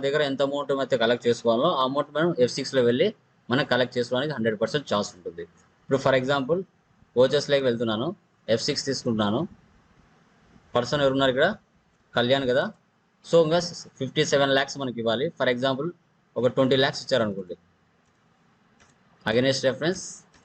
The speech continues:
cash, ఇంకా రిమైనింగ్ అమౌంట్ వాళ్ళు ఇవ్వాల్సి వస్తుంది. నెక్స్ట్ ప్రియా, so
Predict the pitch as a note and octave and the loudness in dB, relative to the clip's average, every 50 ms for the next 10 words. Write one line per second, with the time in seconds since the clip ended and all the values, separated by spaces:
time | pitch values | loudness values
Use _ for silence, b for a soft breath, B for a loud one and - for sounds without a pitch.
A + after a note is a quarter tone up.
0 | _ _ _ _ _ _ _ _ _ - - _ _ _ _ _ _ _ _ _ | _ _ _ _ _ _ _ _ _ -20 -20 _ _ _ _ _ _ _ _ _
1 | _ _ _ _ - G2+ F2+ F2+ F2+ - - - - - _ _ _ _ _ _ | _ _ _ _ -2 -2 -2 -2 -4 -8 -10 -12 -16 -20 _ _ _ _ _ _
2 | _ _ _ _ - - _ E4 - _ _ _ _ - C#3 C#3 D3 D3 D#3 D#3+ | _ _ _ _ -2 2 _ 0 0 _ _ _ _ -2 2 2 2 4 2 2
3 | D#3+ D3+ D3+ D3 D#3+ E3+ E3+ D3+ C3 B2 B2+ C3 C3 B2 A#2+ - - G2+ F#2 E2+ | 2 2 0 -2 -2 -6 -6 -4 0 2 4 4 4 2 -2 -6 -10 -16 -20 -20
4 | - _ _ _ _ _ _ _ _ _ _ - C3 C3 - - D#3 - - C#3 | -20 _ _ _ _ _ _ _ _ _ _ -2 -2 -2 0 -4 -4 -2 0 2
5 | C3+ C#3 B2+ - - - _ _ _ _ _ _ _ _ _ _ _ _ _ _ | 4 4 4 2 -2 -10 _ _ _ _ _ _ _ _ _ _ _ _ _ _
6 | _ _ _ _ _ _ _ _ _ _ _ _ _ _ _ _ _ _ _ - | _ _ _ _ _ _ _ _ _ _ _ _ _ _ _ _ _ _ _ -2
7 | - | -2